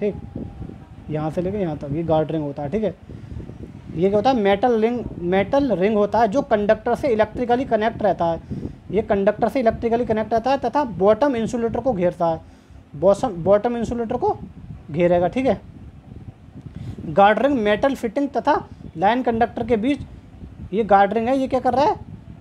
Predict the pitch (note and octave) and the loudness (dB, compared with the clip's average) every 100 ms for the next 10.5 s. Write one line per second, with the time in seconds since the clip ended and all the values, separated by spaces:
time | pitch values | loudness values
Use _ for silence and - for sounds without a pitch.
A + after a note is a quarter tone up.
0 | - - - - - G3+ A#3+ G3 G3 B3 | -20 -20 -20 -20 -8 -2 2 4 4 2
1 | A3+ A#3 D4+ D4 - D#3+ G#3 G#3 F#3+ E3 | 0 0 0 -2 -4 0 2 4 2 2
2 | A3 G#3+ G#3 A3+ A3+ A3+ G#3+ G#3 F#3 G#3 | 0 2 0 0 -2 -4 0 0 2 0
3 | G3+ G#3 B3+ F4 G#3 G#3+ G#3 G#3 G3 E3+ | 0 0 0 0 0 0 -2 0 0 0
4 | G#3 G3+ G3 G3 F3 E3 C#3+ - - _ | 0 0 0 -2 -4 -8 -12 -16 -20 _
5 | - - D3+ F#3 G#3+ G#3 G#3 A#3+ G#3 - | -20 -14 -2 0 0 0 0 0 -2 -6
6 | - - - - - - - - - - | -18 -20 -20 -20 -20 -20 -20 -20 -16 -16
7 | - - - - - - - - - F3+ | -16 -20 -20 -18 -16 -16 -20 -20 -10 -4
8 | G3+ F#3 G3 A3 F#3+ G#3+ F#3+ F3+ G3+ G#3 | 0 2 2 2 0 -2 0 2 2 4
9 | A3+ A3+ A#3+ C4+ A#3+ A#3+ A#3 A3+ A3+ A3 | 2 4 2 2 0 -2 0 0 -2 -2
10 | A#3+ A3 G#3+ A#3+ F#4 | -2 0 0 0 -2